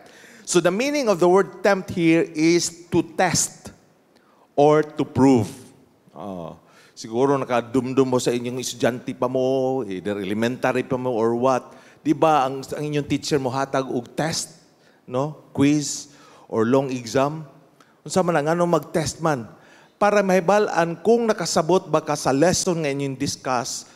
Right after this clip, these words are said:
days ago. O, di ba? So, i-test mo para makita kung unsay imong nahibal-an, dili to test unsay nahibal-an sa imong tapad. Tama? Kaya nga naman nahibal-as tapad. Alaala kay pag-test.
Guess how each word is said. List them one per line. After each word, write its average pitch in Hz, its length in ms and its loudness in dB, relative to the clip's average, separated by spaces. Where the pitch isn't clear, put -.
days 147 560 2
ago. 117 480 2
O, 104 80 -2
di 104 80 -8
ba? 160 320 0
So, 123 320 2
i-test 190 560 -2
mo 175 320 2
para 139 240 2
makita 175 720 0
kung 131 240 -4
unsay 185 400 2
imong 160 200 0
nahibal-an, 151 600 0
dili 196 280 -4
to 180 200 -2
test - 400 -2
unsay 170 320 0
nahibal-an 135 560 0
sa 131 80 -2
imong 120 200 -4
tapad. 143 320 0
Tama? 202 360 0
Kaya 131 160 -16
nga 156 160 -6
naman 180 240 -4
nahibal-as 151 400 0
tapad. 127 400 -4
Alaala 165 480 2
kay 147 120 -2
pag-test. - 680 -2